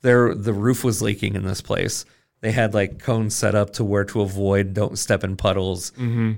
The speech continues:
Speaker 1: Kids were, like, jumping in and, like, rolling around. I mean, um,
Speaker 2: It's heartbreaking.
Speaker 1: it was very heartbreaking. It was,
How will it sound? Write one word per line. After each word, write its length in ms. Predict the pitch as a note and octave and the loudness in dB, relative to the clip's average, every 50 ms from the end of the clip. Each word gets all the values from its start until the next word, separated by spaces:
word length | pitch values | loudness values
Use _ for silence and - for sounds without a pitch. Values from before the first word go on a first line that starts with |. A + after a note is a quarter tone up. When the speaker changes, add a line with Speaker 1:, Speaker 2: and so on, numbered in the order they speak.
| - - - | -6 -6 -2
Speaker 1:
Kids 240 | - C3+ B2+ A#2+ | 0 0 0 2
were, 140 | A2 A2+ A2+ | 2 4 4
like, 280 | G#2+ G#2+ G#2 G2+ - - | 6 6 4 4 2 -2
jumping 440 | - - A#2+ A2 G#2 G2+ G#2 F#2 G2 | -2 0 0 0 0 0 -2 0 0
in 160 | G#2 F#2+ G2+ | 2 2 2
and, 160 | G2+ G2 G2+ | 2 2 0
like, 240 | G2 F#2+ G2 G2 G#2 | 0 0 0 -2 -2
rolling 400 | G#2 G#2+ G2+ G2+ G#2 G2+ F#2+ G2 | 0 0 2 2 2 0 0 0
around. 360 | G2+ G2 G2+ G2+ G2+ G2+ G#2 | 0 2 2 2 2 2 0
I 60 | A2+ | 0
mean, 240 | A#2 A#2+ A#2 A2+ A2+ - - _ _ _ _ _ _ _ _ _ _ _ - | 0 0 0 -2 -4 -10 -20 _ _ _ _ _ _ _ _ _ _ _ -2
um, 680 | B2+ B2 A2 A2 G#2 G#2 G#2+ G2+ G2+ G2 G2+ G2+ G2+ - | 2 2 4 4 2 2 0 -2 -4 -6 -6 -8 -10 -16
Speaker 2:
It's 80 | - - | -10 -4
heartbreaking. 480 | - B2 E3 E3+ A#2 G2 F#2+ F#2+ - - | 0 0 0 0 -2 -4 -4 -4 -2 0
Speaker 1:
it 60 | C#3 | 2
was 160 | C3 B2+ - | 2 2 0
very 460 | - A2+ A2+ A2 B2 B2+ C#3 C#3 B2 A2+ | -2 -4 -2 0 2 4 6 6 6 6
heartbreaking. 920 | - G#2+ A2 G2+ A2 A2 G2+ F#2+ - G2 F#2+ F#2+ G2 G2+ - C3+ B2 - | 4 4 2 2 2 0 0 0 -2 -6 -6 -6 -8 -10 -12 -16 -18 -8
It 140 | - C3 B2+ | -2 0 2
was, 340 | A#2 A2+ A2+ A2 G#2 G#2 | 2 2 0 0 -2 -6